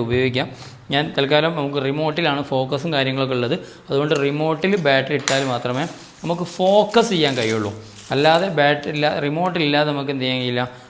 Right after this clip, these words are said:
ഫോക്കസ് കറക്റ്റായിട്ട് കിട്ടില്ല. അപ്പോൾ അതുകൊണ്ട് റിമോട്ടിൽ ബാറ്ററി നിർബന്ധമാണ്, അതുകൊണ്ട് തന്നെ റിമോട്ട് നിർബന്ധമാണ് ഇത് ഉപയോഗിക്കാൻ. അപ്പോൾ നേരെ ഓണാക്കാൻ പോവാണ് കേട്ടോ. പക്ഷേ വേറെ പ്രശ്നം ഇതിന്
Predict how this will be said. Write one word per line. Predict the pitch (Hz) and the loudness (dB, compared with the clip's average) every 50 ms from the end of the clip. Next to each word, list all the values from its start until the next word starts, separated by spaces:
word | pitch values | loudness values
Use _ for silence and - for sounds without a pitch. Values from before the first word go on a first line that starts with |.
| - _ - - | -20 _ -4 2
ഫോക്കസ് | 160 165 165 175 170 175 - 202 170 190 160 | 4 6 6 6 6 4 2 2 2 2 2
കറക്റ്റായിട്ട് | 147 131 131 - - 143 131 120 120 117 | 2 0 0 0 2 2 2 2 0 -2
കിട്ടില്ല. | 110 113 127 123 123 147 175 165 - - - - - - - | -2 -2 -2 0 0 0 0 -2 -6 -12 -20 -20 -20 -16 -10
അപ്പോൾ | - 127 127 127 | -4 -2 0 0
അതുകൊണ്ട് | 131 147 139 143 139 165 185 - - - 208 147 127 131 | 0 0 -2 -2 -2 -4 -6 -6 -10 -10 -8 -6 -4 -4
റിമോട്ടിൽ | 135 135 139 143 147 143 143 165 175 202 277 - - - - - - - - _ - _ _ _ _ _ - - - - - - - - - - _ _ _ _ _ _ _ _ - 151 139 | -4 -4 -2 -4 -4 -4 -4 -6 -6 -6 -6 -10 -14 -20 -20 -20 -20 -20 -20 _ -20 _ _ _ _ _ -16 -16 -16 -16 -18 -20 -20 -20 -20 -20 _ _ _ _ _ _ _ _ -4 0 2
ബാറ്ററി | 143 147 139 143 170 190 208 170 131 | 2 2 2 2 -2 -2 -2 -2 -2
നിർബന്ധമാണ്, | 123 123 120 123 127 127 131 123 117 113 113 117 120 135 - - - | -2 -2 -2 -2 -2 -2 -2 -2 -2 -2 -2 -2 -4 -4 -6 -8 -6
അതുകൊണ്ട് | 95 101 123 127 127 127 | -6 -4 -4 -2 -2 -2
തന്നെ | 131 151 165 147 131 | -2 -2 -4 -2 -4
റിമോട്ട് | 120 120 120 123 127 139 135 - 147 131 120 113 | -4 -4 -4 -4 -4 -4 -4 -4 -4 -4 -4 -4
നിർബന്ധമാണ് | 110 110 110 113 120 127 127 120 117 104 104 104 107 123 110 104 - 139 | -4 -4 -4 -4 -4 -4 -4 -4 -4 -4 -4 -4 -6 -6 -8 -8 -8 -8
ഇത് | 127 - - - | -8 -6 -6 -6
ഉപയോഗിക്കാൻ. | 160 156 147 123 110 110 113 - - - - - - - - - - - _ | -2 0 0 0 0 -2 -6 -8 -10 -16 -20 -20 -20 -20 -20 -20 -20 -16 _
അപ്പോൾ | - 147 139 135 131 | -6 -4 -4 -2 -2
നേരെ | 131 135 160 165 - - - - - - | -2 -2 -2 -4 -6 -12 -18 -10 -6 -4
ഓണാക്കാൻ | 127 123 123 120 110 113 110 107 | 0 0 0 0 0 -2 -4 -4
പോവാണ് | 107 107 107 104 | -4 -6 -6 -6
കേട്ടോ. | 104 - 110 - - - - | -6 -6 -6 -8 -6 -2 -2
പക്ഷേ | 285 285 - 220 202 208 | 0 2 2 2 6 6
വേറെ | 226 240 247 220 220 - | 6 6 6 4 2 0
പ്രശ്നം | 180 170 - 196 190 175 160 | -2 0 0 0 0 0 0
ഇതിന് | 160 170 170 | 0 0 0